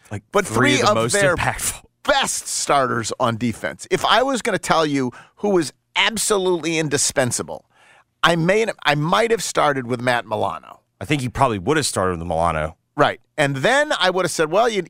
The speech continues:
Speaker 2: corners, like, corners." And so then I, I might have gone Tre'Davious White.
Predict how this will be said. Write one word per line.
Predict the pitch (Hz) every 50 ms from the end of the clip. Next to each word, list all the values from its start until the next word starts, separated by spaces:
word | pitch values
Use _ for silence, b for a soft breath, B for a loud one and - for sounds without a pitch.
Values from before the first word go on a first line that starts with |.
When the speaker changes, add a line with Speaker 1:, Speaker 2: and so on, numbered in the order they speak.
| - -
Speaker 2:
corners, | - 147 196 160 120 87 67 60 - - -
like, | 143 139 - -
corners." | - - 202 196 165 127 98 92 101 107 135
And | 135 123
so | - 165 160
then | 156 156 156
I, | 156 151 156 151
I |
might | 151 147 156 160 160
have | 156
gone | 147 147 147
Tre'Davious | - - 139 131 143 151 147 160 156 - -
White. | 113 110 110 110 123